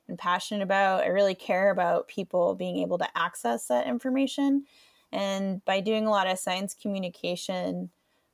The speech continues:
um, especially as a P H D student, uh, it really helped me think about the best ways to talk about things and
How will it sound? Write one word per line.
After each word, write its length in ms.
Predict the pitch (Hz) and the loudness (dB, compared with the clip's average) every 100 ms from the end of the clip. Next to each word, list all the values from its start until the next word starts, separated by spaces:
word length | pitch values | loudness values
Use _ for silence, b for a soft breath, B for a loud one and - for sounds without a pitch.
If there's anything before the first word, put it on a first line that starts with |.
| - | -10
um, 640 | 175 180 202 196 185 196 - - - _ - | -4 -2 -2 -4 -6 -10 -14 -18 -18 _ -6
especially 840 | 180 196 190 - 196 196 202 190 | -2 -2 -2 0 -2 0 -2 -2
as 120 | 185 | -2
a 40 | |
P 220 | 180 - 196 | -6 -4 -4
H 160 | - | -4
D 160 | 269 277 | 0 0
student, 580 | - 214 185 185 190 - b b b b | 0 -2 0 -2 -6 -10 b b b b
uh, 240 | 180 180 180 | -2 2 2
it 40 | |
really 320 | 190 226 220 | 4 6 6
helped 280 | 208 214 208 | 4 2 2
me 640 | 202 202 196 190 190 185 180 | 0 -2 -2 -2 -4 -4 -8
think 460 | - - 233 226 220 | -14 -4 -2 0 0
about 520 | 196 185 185 185 - | 2 4 4 4 2
the 60 | 175 | -2
best 220 | 170 - | -2 0
ways 240 | 175 170 | 0 0
to 100 | - | -8
talk 280 | - 247 247 | -4 -4 0
about 280 | 233 220 - | 2 2 2
things 480 | 220 214 220 202 190 | -2 0 -2 -4 -6
and 240 | 170 | -6